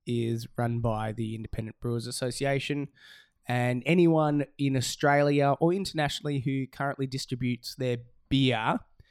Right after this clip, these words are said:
and that specific beer can be entered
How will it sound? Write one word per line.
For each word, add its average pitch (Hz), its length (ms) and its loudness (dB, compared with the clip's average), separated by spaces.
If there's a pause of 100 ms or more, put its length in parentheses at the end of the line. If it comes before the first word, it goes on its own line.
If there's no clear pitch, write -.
(300)
and 131 240 0
that 139 180 -2
specific 143 560 -2
beer 127 220 0
can 160 260 -8
be 135 200 -6
entered 127 340 -6